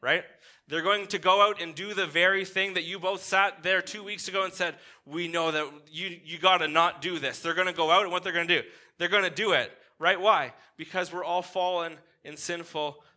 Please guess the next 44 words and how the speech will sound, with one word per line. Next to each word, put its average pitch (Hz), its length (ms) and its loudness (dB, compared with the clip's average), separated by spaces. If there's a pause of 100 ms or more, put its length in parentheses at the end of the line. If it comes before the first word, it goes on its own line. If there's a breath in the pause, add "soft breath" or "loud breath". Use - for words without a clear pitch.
people. 143 500 -8
They're 160 140 -4
gonna 180 180 -2
go 170 380 2
do 180 500 -6 (160 loud breath)
the 156 120 -12
thing 196 360 0
that 175 80 -4
you've 180 200 -8
been 190 100 2
on 185 320 0
your 175 180 -2
knees 175 240 -6
praying 190 320 0
for 185 140 -6
them 180 100 -4
for 170 120 -8
weeks 180 240 -6
that 170 100 -6
they 170 100 -2
wouldn't 175 240 -6
do. 190 100 -6
They're 190 120 -2
gonna 175 180 -2
go 190 400 2 (180 loud breath)
out 175 380 -2
and 156 100 -20
fail 156 600 -6
and 147 160 -20
do 143 200 -8
it 135 220 -6 (440 soft breath)
anyways, 123 880 -12 (360)
right? 135 300 -8
But 143 140 -12
remember, 175 600 0
when 156 280 -4
this 165 220 -6
happens, 139 380 -6
I 139 40 -8
want 135 260 -12
you 143 60 -14
to 135 100 -14
remember 120 340 -14
this. 110 400 -18